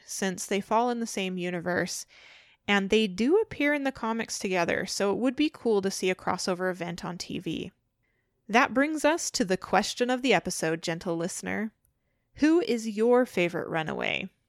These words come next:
Is it Carolina? Is it Nico? Is it Gert? Is it the dinosaur? I mean, that is a pretty great character on the series, but I'd love to hear what you think.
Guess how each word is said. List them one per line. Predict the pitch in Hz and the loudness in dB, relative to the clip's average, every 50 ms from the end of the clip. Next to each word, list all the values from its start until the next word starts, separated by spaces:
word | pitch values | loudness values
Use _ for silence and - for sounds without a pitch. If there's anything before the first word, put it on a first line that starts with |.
| - _ | -18 _
Is | - 190 180 | -6 -4 -2
it | 185 - | -2 -4
Carolina? | - - 190 165 165 160 160 160 170 170 170 196 240 277 - _ | -2 -2 0 0 2 2 0 0 -2 -2 -2 -2 -2 -4 -6 _
Is | - - 180 170 | -6 -4 -2 -2
it | 170 - | -2 -4
Nico? | 175 175 175 165 151 - - 202 170 196 247 330 339 - _ _ _ _ _ - | -4 -6 -6 -6 -6 -2 2 2 4 4 2 0 -4 -8 _ _ _ _ _ 0
Is | - 196 185 | 2 2 4
it | 190 180 - 165 170 | 2 0 0 -2 -2
Gert? | 175 175 165 185 - - - - - - - - - - - _ _ _ _ | 0 2 2 2 0 -4 -6 -12 -18 -16 -18 -18 -18 -20 -20 _ _ _ _
Is | - 196 190 175 | 2 2 4 4
it | 185 180 - _ - | 2 0 0 _ 0
the | 190 180 | 0 0
dinosaur? | 175 - - - 160 151 156 165 180 220 254 - - 294 294 294 294 320 339 339 - _ _ _ _ _ _ - | 0 -2 -2 2 2 2 2 2 0 0 0 0 0 2 2 2 2 0 -2 -4 -6 _ _ _ _ _ _ -2
I | 202 196 | -2 -2
mean, | 190 185 185 175 170 170 170 - _ - | 0 -2 -4 -4 -6 -8 -12 -16 _ -4
that | - 214 214 | -2 -2 0
is | 226 214 - | 0 -2 -6
a | |
pretty | - - - 175 170 | -6 -6 -6 -6 -4
great | 214 - - - - - | -4 -4 -4 -6 -6 -8
character | - - 170 175 - - - | -6 -6 -6 -6 -6 -8 -10
on | - - | -10 -10
the | - | -10
series, | - - - - 92 - - - 196 - | -8 -6 -6 -6 -6 -6 -8 -8 -8 -8
but | - - - - - - - | -6 -2 -2 -2 -2 0 2
I'd | 180 180 180 185 | 2 2 2 2
love | 214 214 208 196 - | 2 2 2 2 -2
to | - | -6
hear | 190 175 190 - - | -4 -2 -2 -2 -2
what | - - - - - | -4 -6 -6 -6 -8
you | - 170 | -8 -8
think. | - - - - - - - - - | -8 -10 -12 -12 -12 -14 -18 -20 -20